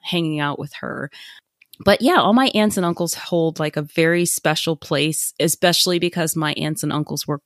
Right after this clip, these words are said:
much older. So both my dad is the youngest in his family, and my mom was the second youngest in hers. So some of my,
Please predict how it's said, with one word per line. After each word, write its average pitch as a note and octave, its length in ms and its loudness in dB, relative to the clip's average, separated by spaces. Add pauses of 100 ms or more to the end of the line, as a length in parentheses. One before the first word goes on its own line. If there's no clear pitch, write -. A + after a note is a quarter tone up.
(200)
much D3+ 400 -2
older. D3+ 420 -2
So D3+ 200 -4
both D3 320 -6
my D3 240 -4 (220)
dad E3+ 300 4
is E3 120 0
the D#3+ 100 -2
youngest D3 480 -2
in D3 100 -2
his G#3 260 -2
family, C#3+ 500 -2 (500)
and D#3 140 4
my D3 140 2
mom D3+ 300 0
was C#3+ 160 -4
the D3 80 -2
second - 420 0
youngest C#3+ 420 -2
in C3 80 -6
hers. D3+ 440 -4
So C#3+ 160 -2
some A3+ 260 2
of E4+ 120 2
my, D3+ 300 -2